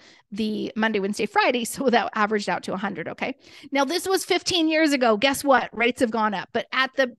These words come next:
at the minimum, I made twenty-four hundred dollars per month. At that time, that was full-time. Obviously not today. Let's continue. So now, um, here's the deal. The difference is the tuition rate. Now, I lived in a tiny town. The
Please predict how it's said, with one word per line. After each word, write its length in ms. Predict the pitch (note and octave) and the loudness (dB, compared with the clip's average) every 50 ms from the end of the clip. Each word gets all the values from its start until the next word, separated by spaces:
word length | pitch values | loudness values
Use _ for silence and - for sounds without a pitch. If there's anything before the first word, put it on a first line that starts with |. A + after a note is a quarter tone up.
| _ - | _ -12
at 140 | - A3+ - | -10 -4 -2
the 80 | D4 | 0
minimum, 460 | D4 G4+ G#4 F#4+ D4 B3+ A3+ A3 A#3 A#3 | 0 2 2 4 4 4 4 2 2 0
I 120 | B3 A#3 | 0 0
made 200 | A#3+ A#3 A3+ A3 | 0 0 -2 -4
twenty-four 380 | - - B3 B3 A3+ - A#3+ G#3+ | -4 -4 -4 -4 -4 -6 -6 -4
hundred 220 | G#3+ G#3+ G#3 G3+ | -4 -4 -4 -4
dollars 300 | G3+ F#3 G3 G#3 G#3 - | -2 -2 -4 -4 -6 -8
per 140 | - - G#3+ | -8 -8 -8
month. 220 | F#3+ E3+ - _ - | -8 -8 -10 _ 0
At 160 | - A#3+ - - | 0 2 4 4
that 180 | E4+ F#4+ F4+ | 4 4 2
time, 280 | - F4+ F4 E4+ D4+ B3+ | 2 0 0 0 2 0
that 120 | A#3+ G#3 | 0 0
was 120 | B3 A3+ - | -2 -4 -2
full-time. 500 | - B3+ B3 - D#4+ D4 C#4 C4+ C4+ - _ _ _ - - - | 0 -2 0 0 2 2 2 0 0 -4 _ _ _ -14 -4 0
Obviously 420 | G#3+ A3+ A#3 A#3+ A#3 - - A3 | 0 2 2 0 -2 -4 -4 -4
not 200 | G#3+ G3+ E3 - | -2 -4 -6 -6
today. 280 | - - - - - - _ _ _ _ _ _ | -8 -8 -8 -10 -12 -14 _ _ _ _ _ _
Let's 200 | - B3 B3+ B3+ | -4 -4 -4 -4
continue. 460 | - D#4+ D4 C#4 D#4+ D#4+ D4 - - - _ _ _ _ _ _ _ - | -4 -4 -2 -2 -2 -2 -4 -8 -14 -18 _ _ _ _ _ _ _ -6
So 300 | - - D#4 C#4 - - | 0 4 4 6 4 4
now, 600 | B3+ C#4 F4 A#4+ - - C4+ A3 B3 D4+ E4 - _ _ _ _ _ _ _ _ _ _ _ _ _ - | 2 0 0 2 2 2 2 2 0 0 -4 -8 _ _ _ _ _ _ _ _ _ _ _ _ _ 2
um, 340 | B3+ C4 B3+ A#3+ A#3+ A3+ - | 4 4 6 4 4 0 -2
here's 300 | A#3+ - D#4+ E4+ D#4+ - | -4 -2 -2 -2 -2 -4
the 80 | D4 | -4
deal. 300 | B3+ C4+ B3 F3 - - | -2 0 0 0 0 -2
The 120 | - A3+ A#3 | -2 -2 -2
difference 400 | A3 C#4 E4 - G#4 G4 F#4 - | 0 -2 -4 -4 -4 -6 -4 -6
is 140 | C#4 A#3 - | -6 -6 -6
the 80 | B3 | -8
tuition 420 | - - C4 A3 G3+ - - G#3 F3 | -8 -6 -6 -4 -4 -4 -6 -8 -8
rate. 320 | - - - - - - - - _ - | -10 -12 -14 -16 -20 -20 -20 -16 _ -4
Now, 220 | B3+ B3 A#3+ - | -2 0 0 0
I 220 | - C4 D4+ E4 F4+ | -2 0 0 0 0
lived 220 | D#4+ D4+ D4 B3 | 0 -2 -4 -4
in 120 | C#4 C4+ C#4 | -4 -4 -2
a 120 | C#4 C4+ | -4 -4
tiny 360 | - - D4 C#4 C#4 C#4 C4+ | -4 -2 0 2 2 2 0
town. 420 | - - C4+ B3+ A3+ G3 - A3+ G3 | 0 0 -2 0 -2 -2 -4 -4 -2
The 120 | A#3 | -4